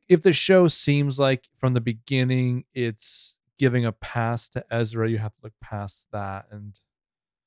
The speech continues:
hang on. Um,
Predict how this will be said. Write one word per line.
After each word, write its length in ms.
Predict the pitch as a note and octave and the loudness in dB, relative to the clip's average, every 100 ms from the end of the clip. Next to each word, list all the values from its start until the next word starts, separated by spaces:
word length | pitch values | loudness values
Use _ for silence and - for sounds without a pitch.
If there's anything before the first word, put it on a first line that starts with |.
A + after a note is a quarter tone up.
| _ _ _ _ _ _ _ _ | _ _ _ _ _ _ _ _
hang 320 | - A2+ G#2+ | -2 0 2
on. 360 | G2 G2 G2 F#2+ _ - | 0 -4 -6 -12 _ -10
Um, 420 | G#2+ G#2 G2+ G2 | -6 -6 -6 -10